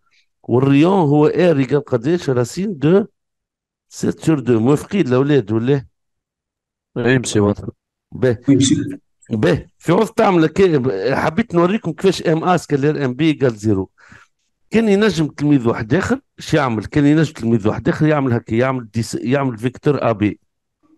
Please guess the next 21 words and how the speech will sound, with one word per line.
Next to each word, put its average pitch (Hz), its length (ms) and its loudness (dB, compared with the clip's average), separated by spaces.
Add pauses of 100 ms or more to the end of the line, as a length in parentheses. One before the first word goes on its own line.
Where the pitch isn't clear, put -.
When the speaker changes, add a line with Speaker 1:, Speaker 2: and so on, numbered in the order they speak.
(1400)
Speaker 1:
الفيكتور 127 600 -2
ا 117 100 2
بي 147 420 2 (120)
اش - 160 -18
باش 135 200 -6
يجي؟ 120 380 -4
واحد 151 600 0 (540)
إلا، 139 300 0
إلا 123 220 0
واحد، 117 340 0 (380)
اثنين، 120 400 -4 (1400)
واحد 160 600 0 (200)
إلا 135 200 0
صفر، 113 360 -2 (160)
واحد، 123 580 -2 (1400)
وإلا 135 500 0
واحد 147 280 0 (140)
إلا 117 180 0
اثنين 139 300 0
إلا 123 340 0
ثلاثة. 104 420 -2